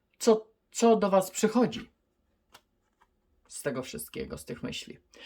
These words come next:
Ano przychodzi do was as mieczy, czyli jakiś nowy pomysł. Jakaś nowa myśl.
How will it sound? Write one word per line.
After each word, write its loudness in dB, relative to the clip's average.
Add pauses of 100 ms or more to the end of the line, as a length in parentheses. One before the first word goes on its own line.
(320)
Ano 0
przychodzi -4
do 0
was -2
as -4
mieczy, -10 (320)
czyli -10
jakiś -2
nowy -8
pomysł. -10 (1800)
Jakaś 0
nowa -2
myśl. -10